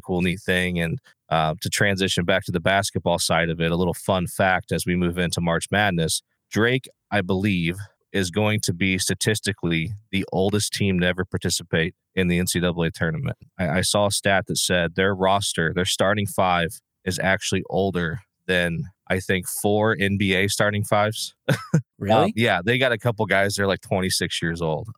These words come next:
Speaker 1: between, you know, maybe, uh, medical red shirts, transferring and sitting out for a year before the whole portal thing, covid stuff. I mean, th-, they got dudes that are just, their eligibility stacked up, and yeah, they're, they're up there.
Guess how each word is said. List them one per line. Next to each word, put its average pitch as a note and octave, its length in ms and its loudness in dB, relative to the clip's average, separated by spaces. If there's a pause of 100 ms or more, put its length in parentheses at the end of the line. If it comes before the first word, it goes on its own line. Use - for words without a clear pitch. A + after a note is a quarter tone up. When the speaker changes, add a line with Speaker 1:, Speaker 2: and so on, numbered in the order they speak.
Speaker 1:
between, G2 540 -2 (120)
you F#2 140 -6
know, E2+ 240 -2
maybe, F2+ 400 0
uh, E2 300 0
medical G#2 400 0
red F#2+ 240 2
shirts, F#2+ 360 0
transferring G2 640 0
and F2+ 80 0
sitting F2+ 260 0
out F2+ 200 0
for F#2 100 0
a F2+ 60 0
year F2 240 0
before F2 300 -2
the E2+ 40 -2
whole F2 140 0
portal F2+ 360 -2
thing, F2 360 -2 (180)
covid F#2+ 340 0
stuff. F2+ 480 2
I F2 120 -2
mean, F2+ 180 0
th-, E2+ 140 -2
they F#2+ 160 0
got F2+ 240 0
dudes F2+ 240 -2
that E2+ 80 -2
are E2 80 -2
just, - 260 -2 (240)
their F2+ 140 2
eligibility F2+ 480 0
stacked E2 420 0
up, E2 220 0 (100)
and D#2+ 280 -2 (340)
yeah, D#2 200 2
they're, E2+ 300 0
they're F2+ 160 2
up F2 180 0
there. D2 280 -2